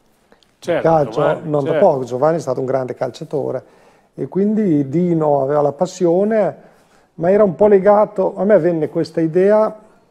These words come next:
Speaker 2: perché poi c'era in mezzo anche il rugby, dove il presidente era il mio grande amico Almer Berselli,
Speaker 1: Almer Berselli, certo.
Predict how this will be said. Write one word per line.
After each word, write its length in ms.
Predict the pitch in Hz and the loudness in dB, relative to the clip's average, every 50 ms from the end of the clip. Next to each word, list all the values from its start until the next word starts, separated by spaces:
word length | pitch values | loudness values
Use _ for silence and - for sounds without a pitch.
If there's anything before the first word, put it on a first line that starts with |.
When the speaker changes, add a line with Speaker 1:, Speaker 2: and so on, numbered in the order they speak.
| _ _ _ _ _ - _ | _ _ _ _ _ -18 _
Speaker 2:
perché 220 | - 151 165 160 | -4 -2 -2 2
poi 140 | - 226 233 | 2 0 2
c'era 180 | - 190 175 | 2 0 0
in 80 | 185 175 | 0 0
mezzo 280 | 165 165 160 147 139 165 | 2 0 0 2 2 0
anche 640 | 170 185 202 202 202 - 208 202 190 185 - - - _ _ _ _ _ _ _ _ _ _ _ _ _ _ _ _ _ _ _ _ _ _ _ _ _ _ _ _ _ _ _ _ _ _ | 2 2 0 -2 -2 0 0 0 0 0 -4 -12 -20 _ _ _ _ _ _ _ _ _ _ _ _ _ _ _ _ _ _ _ _ _ _ _ _ _ _ _ _ _ _ _ _ _ _
il 200 | 165 165 160 160 | -2 0 2 4
rugby, 460 | 170 175 156 147 147 147 160 202 208 | 4 4 4 2 0 -2 -2 -2 0
dove 160 | 160 151 147 | 0 0 -2
il 60 | 156 | -2
presidente 480 | 156 160 147 143 - 170 160 170 160 170 | -2 -4 -8 -4 -2 -2 -2 0 0 2
era 260 | 156 160 156 156 - - | 2 2 2 2 -2 -6
il 80 | 143 | -6
mio 140 | 139 143 143 | -2 -2 0
grande 320 | 131 156 160 151 151 151 | 2 2 0 0 0 0
amico 340 | 170 156 151 151 147 - 156 | 0 0 -2 -4 -2 -2 0
Almer 320 | 139 139 143 143 143 135 131 | 0 0 -2 -2 -4 -4 -4
Berselli, 320 | 135 135 120 127 131 131 | -4 -6 -6 -6 -6 -6
Speaker 1:
Almer 240 | 127 127 131 131 135 | -6 -6 -6 -6 -8
Berselli, 480 | 143 139 - 139 123 120 117 110 117 | -8 -8 -10 -10 -10 -10 -10 -12 -14
certo. 460 | 113 - - 123 117 113 - _ - | -18 -14 -14 -12 -14 -14 -16 _ -20